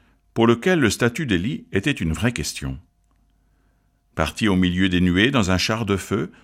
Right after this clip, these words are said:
sans avoir connu la mort humaine, qu'était-il devenu ?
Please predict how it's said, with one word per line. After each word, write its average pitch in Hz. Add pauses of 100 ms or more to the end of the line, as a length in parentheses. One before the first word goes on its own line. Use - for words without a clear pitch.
(280)
sans 101
avoir 92
connu 92
la 87
mort 87
humaine, 95 (460)
qu'était-il 113
devenu ? 78